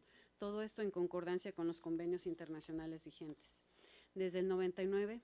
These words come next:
se creó la Comisión Intersecretarial de Bioseguridad de los Organismos Genéticamente Modificados, cibiogem,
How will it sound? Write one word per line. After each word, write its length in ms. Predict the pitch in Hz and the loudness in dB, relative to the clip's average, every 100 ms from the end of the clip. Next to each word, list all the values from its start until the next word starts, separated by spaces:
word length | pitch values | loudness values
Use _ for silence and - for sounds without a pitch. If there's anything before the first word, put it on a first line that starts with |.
| - | -10
se 160 | - | -10
creó 240 | 180 180 190 | -4 -2 0
la 140 | 208 | 0
Comisión 420 | 208 185 175 190 | 2 2 4 4
Intersecretarial 760 | 196 190 180 175 170 165 160 170 | 4 2 -6 -6 -6 -4 -2 -2
de 120 | 185 | 0
Bioseguridad 600 | 175 165 165 165 160 165 | -2 -2 -4 -4 -4 -4
de 120 | 175 | -2
los 160 | 165 160 | -4 -6
Organismos 480 | 160 160 165 180 180 | -4 0 0 0 0
Genéticamente 800 | 170 165 170 170 156 160 175 175 | -2 -4 -6 -6 -4 -4 -6 -4
Modificados, 720 | 160 160 151 156 160 175 202 | -4 -4 -6 -8 -4 -4 -6
cibiogem, 520 | 170 151 160 175 190 | -8 -6 -6 -4 -6